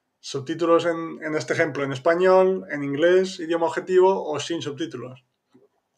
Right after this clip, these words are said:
Pero una persona, no recuerdo si fue una conversación en la calle, no recuerdo, que me preguntó sobre un cuarto escenario que es consumir un recurso en tu idioma materno con subtítulos en el idioma objetivo.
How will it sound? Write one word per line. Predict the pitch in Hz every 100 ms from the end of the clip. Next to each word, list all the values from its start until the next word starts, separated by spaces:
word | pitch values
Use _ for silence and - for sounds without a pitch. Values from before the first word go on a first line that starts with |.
| _
Pero | 143 147
una | 185 190
persona, | 185 160 180 185 175
no | 175
recuerdo | 208 165 151 143 139 143
si | 131
fue | 127
una | 160 160
conversación | 151 143 139 139 147 143 139 139 151
en | 143
la | 139
calle, | 160 160 151
no | 170
recuerdo, | 175 160 139 131 131 _ _ _ _ _ _ _ _ _
que | -
me | 151
preguntó | 143 147 147 135 185
sobre | 170 147
un | 165
cuarto | 180 180 180 180
escenario | 170 170 165 190 180 156
que | 143 170 139
es | 127 - - _ _ _ _ _ _ _
consumir | 151 139 147 151 175
un | 180
recurso | 175 175 190 - 131 131 - _ _ -
en | 147 135
tu | 139
idioma | 139 147 185 202
materno | 196 190 190 196 214
con | 190
subtítulos | 165 151 165 175 202 190
en | 185
el | 156
idioma | 143 160 180 190
objetivo. | - 135 165 131 -